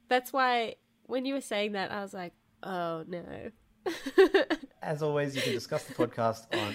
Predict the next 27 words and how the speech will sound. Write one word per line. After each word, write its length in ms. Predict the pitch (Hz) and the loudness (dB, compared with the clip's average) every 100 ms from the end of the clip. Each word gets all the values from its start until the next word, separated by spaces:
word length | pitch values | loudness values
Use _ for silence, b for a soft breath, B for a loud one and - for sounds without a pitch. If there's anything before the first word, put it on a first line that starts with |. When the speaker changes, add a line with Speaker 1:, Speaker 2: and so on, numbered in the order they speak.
| 135 | -6
Speaker 2:
S 160 | 127 - | -8 -6
J's 360 | 117 107 101 - | -4 -4 -6 -6
Facebook 320 | 147 151 143 | -8 -8 -6
page, 420 | 165 220 220 160 | -4 -4 -6 -6
facebook 320 | 120 - 113 | -6 -6 -4
dot 120 | 120 | 2
com 280 | 113 123 120 | 2 2 -4
slash 340 | - 117 104 - | -2 0 0 -4
honor 200 | 113 110 | -2 -2
eastly, 480 | 147 156 - 202 202 | -4 -6 -4 -4 -4
H 300 | 135 135 135 - | -6 -8 -8 -6
O 180 | 110 104 - | -4 -4 -6
N 120 | 123 | -2
O 140 | 107 104 | -2 0
R 380 | 101 101 101 - - | 0 0 -2 -6 -10
E 180 | 143 110 | -4 -4
A 160 | 107 101 | -4 -6
S 260 | 101 - | -8 -10
T 440 | - - 101 98 - 101 | -16 -12 -10 -10 -12 -4
L 480 | 98 92 92 95 - | -2 -2 -4 -8 -12
Y, 500 | 101 95 113 185 240 - _ _ _ - | -10 -8 -6 -8 -10 -14 _ _ _ -20
because 360 | - - 101 92 | -14 -8 -8 -6
we 80 | 90 | -8
wanna 200 | 117 117 | -6 -6
hear 140 | 127 | -8
your 140 | 127 | -8
thoughts. 520 | 123 95 - - - | -8 -12 -12 -14 -16